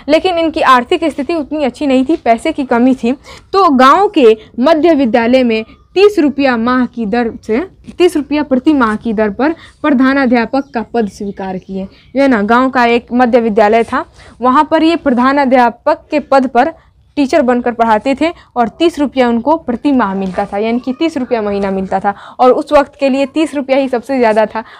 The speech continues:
अभी जो है ना, अभी तीस रुपये का उतना मायने नहीं है जितना पहले हुआ करता था।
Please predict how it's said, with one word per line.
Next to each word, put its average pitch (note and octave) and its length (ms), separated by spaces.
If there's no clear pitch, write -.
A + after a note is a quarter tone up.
अभी C4+ 220
जो D4 120
है D4 100
ना, G#3+ 180
अभी C#4 280
तीस F#4 240
रुपये F#4 220
का F#4 120
उतना E4 280
मायने D4+ 260
नहीं D#4 160
है D4+ 80
जितना C4+ 300
पहले B3+ 320
हुआ G#3 220
करता F#3 300
था। F#3+ 120